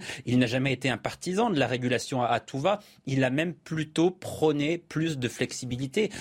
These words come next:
dans le marché, euh, du travail. Alors la polémique actuelle, elle est lancée par la gauche. Vous remarquez que la droite, pour l'instant, est, est silencieuse là-dessus. On ne l'entend pas, ce qui montre que c'est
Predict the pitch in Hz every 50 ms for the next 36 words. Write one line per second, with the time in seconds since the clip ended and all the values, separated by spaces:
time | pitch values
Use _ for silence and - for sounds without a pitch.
0 | - 185 - - 113 120 123 117 117 120 113 - - - 170 165 156 135 123 113
1 | 107 127 120 - - 139 120 107 95 101 113 123 120 139 156 156 - 180 165 160
2 | 165 160 143 - - - - - - - - 131 127 - - - 147 180 208 185
3 | 151 139 131 127 127 120 - - 147 135 117 - - - - - - - - 110
4 | 113 113 120 131 143 196 226 226 - - - 127 120 123 120 120 113 - - 123
5 | - 120 107 104 104 104 107 104 101 117 131 139 127 - - - 113 110 107 -
6 | - 127 107 104 104 - 104 - - - 107 120 127 - - - 202 190 160 139
7 | 123 117 - - - - 151 127 120 120 120 110 - 135 131 - 208 185 - 139
8 | 131 - - 147 180 202 202 - - - - 143 - 156 131 -